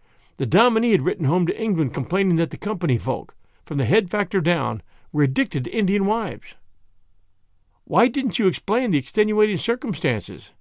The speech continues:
demanded the baron. Replied the Dominie, "A cow's tail grows downward. I do not attempt to explain why the cow's tail grows downward. I merely cite the fact." "Damn clever women!"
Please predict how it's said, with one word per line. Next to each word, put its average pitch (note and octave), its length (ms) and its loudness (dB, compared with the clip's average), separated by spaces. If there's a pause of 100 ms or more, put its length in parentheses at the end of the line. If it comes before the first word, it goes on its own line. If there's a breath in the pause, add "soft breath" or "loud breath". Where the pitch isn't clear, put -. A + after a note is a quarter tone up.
(240)
demanded C3 380 0
the A2+ 80 -2
baron. A2 460 -6 (680)
Replied E3+ 340 0
the B2+ 80 0
Dominie, D3 640 0 (720)
"A C3 80 -8
cow's A#3+ 400 2
tail G#3+ 280 4
grows D3+ 260 4
downward. C#3 520 -2 (580)
I A3+ 160 2
do A3+ 140 0
not A3 200 0
attempt G#3 380 -2
to D3+ 60 0
explain B2+ 440 -2
why F3 300 2
the E3 100 -2
cow's D3+ 380 0
tail D3+ 280 0
grows A#2 260 0
downward. G#2+ 500 -4 (680)
I G#3 200 0
merely F3 340 6
cite D#3+ 340 -2
the - 80 -8
fact." - 480 -6 (1300)
"Damn D#3 300 2
clever E3+ 320 2
women!" F3 380 0